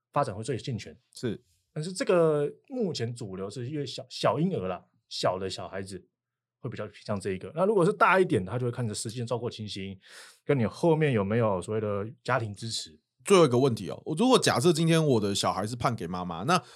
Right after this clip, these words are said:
Speaker 2: 我爸爸这边可以有什么？就是我身为父亲，我有什么权利可以主张，
Speaker 1: 嗯。
Speaker 2: 或者是我有什么就是，呃，我
Speaker 1: 我应该是这样说啦，我们侵权的判决有可能有几种。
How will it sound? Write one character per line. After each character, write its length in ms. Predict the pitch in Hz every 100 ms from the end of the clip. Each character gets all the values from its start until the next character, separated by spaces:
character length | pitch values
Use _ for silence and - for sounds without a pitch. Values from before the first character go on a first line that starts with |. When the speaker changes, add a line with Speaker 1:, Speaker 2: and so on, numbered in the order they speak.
| 131
Speaker 2:
我 120 | 127
爸 160 | 120 101
爸 180 | - 131
这 100 | 127
边 160 | 127
可 120 | 120
以 80 | 120
有 120 | 107
什 100 | 101
么？ 160 | 98 71
就 100 | 123
是 60 | 127
我 100 | 101
身 100 | 131
为 100 | 113
父 160 | 139
亲， 160 | 113 113
我 120 | 110
有 40 | 113
什 60 |
么 120 | 95
权 240 | 80 - 95
利 140 | 123
可 140 | - 98
以 80 |
主 180 | 110 -
张， 160 | 76 104
Speaker 1:
嗯。 40 |
Speaker 2:
或 60 | 123
者 60 |
是 120 | 117 151
我 160 | 143
有 60 | 160
什 80 | 120
么 160 | 98 98
就 100 | 139
是， 180 | 143 127 - - - -
呃， 180 | 127 113 113 113 113 127 113 117 120
我 120 | 165
Speaker 1:
我 100 | 196
应 60 | 233
该 100 | 269
是 140 | 269
这 80 | 262
样 120 | 226
说 200 | 170 196
啦， 160 | 180 117
我 100 | 120
们 160 | 139
侵 340 | 120 226 233 240
权 380 | - 127 117 127
的 560 | 123 117 107 101 107 - -
判 260 | 214 147
决 140 | 117 107
有 140 | 107
可 120 | 120
能 80 | 95
有 120 | 92
几 180 | 85 98
种。 220 | 95 87